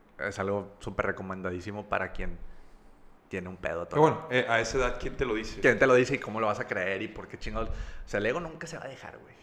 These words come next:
Speaker 1: O sea,
Speaker 2: Y era,
Speaker 1: ¿y por qué
Speaker 2: era
Speaker 1: eso
Speaker 2: por,
Speaker 1: mismo?
Speaker 2: por una, un coraje
Speaker 1: Sí, yo
Speaker 2: tu
Speaker 1: creo que
Speaker 2: padre que se iba, güey, o sea, no, no soportabas
Speaker 1: Sí.
Speaker 2: que, que estabas viajando de un lugar a otro, güey.
Speaker 1: No, no, no, no fue eso, güey. Yo creo que,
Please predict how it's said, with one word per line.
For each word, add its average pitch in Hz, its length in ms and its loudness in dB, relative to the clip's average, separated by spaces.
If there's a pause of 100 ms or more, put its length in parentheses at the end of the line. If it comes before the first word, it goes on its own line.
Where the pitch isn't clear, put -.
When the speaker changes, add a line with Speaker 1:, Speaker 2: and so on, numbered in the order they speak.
(120)
Speaker 1:
O - 40 -20
sea, 113 140 6
Speaker 2:
Y 120 40 10
era, 175 80 8
Speaker 1:
¿y 180 40 8
por 170 80 6
qué 165 140 6
Speaker 2:
era 170 80 6
Speaker 1:
eso 175 120 0
Speaker 2:
por, 151 80 2
Speaker 1:
mismo? - 160 -4 (180)
Speaker 2:
por 139 140 0
una, 143 580 -4 (200)
un 139 100 -10
coraje 147 1000 -4 (800)
Speaker 1:
Sí, 123 340 6
yo 120 100 8
Speaker 2:
tu 120 60 4
Speaker 1:
creo 143 100 6
que 151 120 8
Speaker 2:
padre 139 220 4
que 135 100 -6
se - 120 -8
iba, 131 420 -8
güey, 131 400 -8
o 123 60 -10
sea, 127 120 -12
no, 120 180 -10
no 117 180 -10
soportabas 120 600 -2
Speaker 1:
Sí. - 60 -12
Speaker 2:
que, 117 240 -6
que 113 100 -12
estabas 113 440 -2
viajando 117 420 -4
de 123 80 -6
un 120 40 -8
lugar 113 200 -2
a 107 80 -2
otro, 113 380 -6
güey. 127 120 -4
Speaker 1:
No, 135 300 4
no, 127 200 4
no, 127 140 0
no 127 100 0
fue 139 220 8
eso, 127 220 4
güey. 95 260 4
Yo 98 140 -2
creo 120 200 2
que, 127 340 6